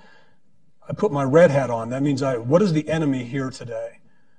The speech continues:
When I say enemy, what is, uh, what is Hezbollah here today? What is Kitab Hezbollah in Iraq here today? What is Kitab, uh, what is Asab Ahl Haq in Iraq here today? What is the Iraqi Ministry of Interior? I'm not saying they're an enemy, but what are they here today?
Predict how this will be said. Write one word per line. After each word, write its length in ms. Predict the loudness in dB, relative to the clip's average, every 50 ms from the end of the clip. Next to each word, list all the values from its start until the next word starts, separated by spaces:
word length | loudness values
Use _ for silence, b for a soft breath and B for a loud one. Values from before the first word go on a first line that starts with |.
| -20 -20 -20
When 100 | -10 -8
I 60 | -8 -4
say 240 | 0 0 2 2
enemy, 300 | 2 2 2 2 0 0
what 160 | 0 0 2 2
is, 180 | 0 0 -2
uh, 140 | -2 -2 -2
what 160 | -2 -4 -4
is 100 | -4 -4
Hezbollah 460 | -4 -4 -2 -2 0 2 2 0 0
here 160 | -4 -6 -10 -10
today? 320 | -14 -14 -12 -10 -10 -10
What 160 | -8 -8 -8
is 100 | -8 -10
Kitab 320 | -10 -12 -6 -2 -2 0 0
Hezbollah 400 | 0 -2 -2 -2 0 0 0 0
in 40 | -2
Iraq 320 | -4 -2 -2 -2 -2 -2
here 100 | -6 -10
today? 400 | -10 -8 -6 -4 -4 -4 -6 -8 -14 B B B B B B
What 120 | -2 0 0
is 100 | 0 -2
Kitab, 640 | -4 -6 -8 0 2 4 6 6 4 2 0 -6 B B B B B B B -2
uh, 80 | 0
what 160 | 2 4 2 2
is 160 | 2 0 -2
Asab 460 | -4 -6 -4 -2 4 6 6 6 6
Ahl 360 | 4 0 0 2 0 0 -2
Haq 380 | 0 2 4 4 4 2 0 -2
in 80 | -4
Iraq 340 | -4 -4 -2 0 -2 -2 -2
here 180 | -6 -8 -8 -6
today? 300 | -6 -6 -6 -6 -6 -4
What 180 | -2 -2 0
is 140 | 0 0 0
the 80 | 0 2
Iraqi 460 | 2 6 6 6 6 4 2 0 0
Ministry 480 | 0 2 0 0 -2 -4 -4 -4 -4 -4
of 120 | -4 -6
Interior? 800 | -10 -12 -10 -10 -6 -2 0 2 2 2 0 -2 -4 -8 -10 -14
I'm 300 | -20 -20 -20 -20 -20 -8 -4
not 160 | -4 -2 -2
saying 240 | -2 0 0 2 4
they're 140 | 4 4 4
an 60 | 4
enemy, 300 | 2 2 0 0 -2 -4
but 180 | -6 -6 -4
what 160 | -2 0 0 0
are 60 | 0
they 260 | 2 2 2 2 0
here 240 | -2 -2 -4 -4 -6
today? 540 | -8 -10 -10 -8 -6 -6 -6 -6 -8 -12